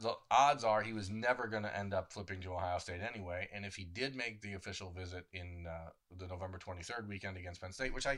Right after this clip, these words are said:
honestly still think he probably will. I think that a lot of this stuff is just social media bluster, and he's gonna still see an opportunity to go see a, a pretty good game and, and make a visit with his friends. And I think he's still gonna do that. But any, any optimism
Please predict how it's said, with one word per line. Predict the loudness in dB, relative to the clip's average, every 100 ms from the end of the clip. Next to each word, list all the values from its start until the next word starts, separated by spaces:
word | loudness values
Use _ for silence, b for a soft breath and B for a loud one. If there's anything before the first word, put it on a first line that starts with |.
| 0
honestly | 0 0 -2 -8 -10 -14 -20 _
still | -2 -2
think | 0 -4
he | -2
probably | 4 4 2 -4 -4
will. | -2 0 0
I |
think | -2 -8 -8
that | -4
a | 0
lot | 4 2
of | 0
this | -6
stuff | -4 -4 -4
is |
just | -6 -6 -8 -8
social | -6 -4 -6
media | -6 -8 -8
bluster, | -4 -4 -4 -8 -6
and | -10 -14 -20 _ _
he's | -6
gonna | -4 -4
still | -4 -4
see | -2 -4
an | 0
opportunity | -2 -2 -8 -8 -8
to | -8
go | -6 -6 -6
see | -8 -8
a, | -8 -8 -10
a |
pretty | -6 -6
good | -6 -8
game | -6 -6 -6
and, | -8 -8
and | -8 -6 -8
make | -8 -8
a |
visit | -10 -8 -8
with | -10
his | -10
friends. | -8 -8 -6 -8 -10
And | -12 _ -20 _ -2
I | -2
think | -2 -6
he's | -8
still | -6 -6
gonna | -6 -8
do | -6
that. | -4 -4 -6
But | -8 _ _ _ _ _ _ -16 -8 -4
any, | -4 -4 -6 -10 _ _ -6
any | -4 2
optimism | 4 2 -2 -6 -4 -4 -6